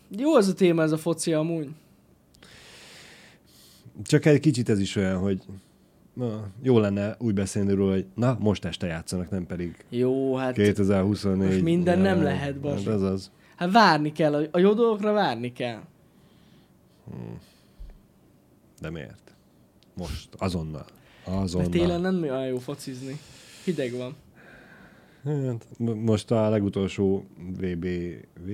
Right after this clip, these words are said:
Speaker 2: B, E B, V B, mi volt most az araboknál?
Speaker 1: V B, E B, V B.
Speaker 2: Va-, valami volt, ami
Speaker 1: Hát biztos
Speaker 2: meg-,
Speaker 1: nem E B, az
Speaker 2: ilyen
Speaker 1: a
Speaker 2: évvégén. Igen, V B volt,
Speaker 1: Nem
Speaker 2: bocsánat.
Speaker 1: hiszem, ez a
Speaker 2: Az E B nem, az most jön.
Speaker 1: <laughs>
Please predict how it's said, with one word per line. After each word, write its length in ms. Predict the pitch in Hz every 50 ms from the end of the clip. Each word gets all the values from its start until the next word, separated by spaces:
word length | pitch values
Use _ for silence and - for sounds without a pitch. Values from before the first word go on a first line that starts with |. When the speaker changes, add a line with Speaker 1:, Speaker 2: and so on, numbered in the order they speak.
| 110 113
Speaker 2:
B, 60 | 139
E 460 | 190 185 151 104 95 98 101 110 123 135 151
B, 60 | 156
V 200 | 139 113 95 98 107 107 113 117
B, 40 | 123 117 117 113 110 107 120
mi 60 | 127
volt 220 | 113 98 87 -
most 200 | - 98 - -
az 280 | 98 98 98 101 95 101
araboknál? 600 | 107 98 101 98 101 - - - 87 87 90 92 92 - - - 185 160
Speaker 1:
V 40 | - 151 143 151 160 170
B, 40 | 170
E 240 | 156 156 160 160
B, 140 | 160 160 165 165 165 170 170 151
V 220 | 180 170 175 180
B. 40 | 175
Speaker 2:
Va-, 180 | 120 131 - -
valami 360 | 131 135 127 120 110 110 113
volt, 360 | 110 113 113 110 104 101 -
ami 140 | 110 104 214
Speaker 1:
Hát 100 | 233 -
biztos 320 | - 330 - - 208 190
Speaker 2:
meg-, 120 | - 180 175
Speaker 1:
nem 120 | 180 165
E 20 | 160
B, 240 | 160 165 165 175 190
az 60 | 185
Speaker 2:
ilyen 140 | - - 135
Speaker 1:
a 60 | 135
Speaker 2:
évvégén. 640 | 139 - 165 147 113 90 92 92 87 87 95 95 104 -
Igen, 220 | 135 120 104 98
V 160 | 107 123 113 95
B 120 | 95 92
volt, 200 | 90 92 95 85
Speaker 1:
Nem 100 | - 320
Speaker 2:
bocsánat. 60 | 269
Speaker 1:
hiszem, 280 | 226 - 190 247 233 226
ez 140 | 226 220 214
a 220 | 220 214 190 95
Speaker 2:
Az 120 | 107 110
E 160 | 120 127 127 107
B 60 | 107
nem, 280 | 107 107 113 107 107
az 140 | 104 104 101
most 260 | 98 110 107 101 -
jön. 180 | - 104 110 120
Speaker 1:
<laughs> 60 | 113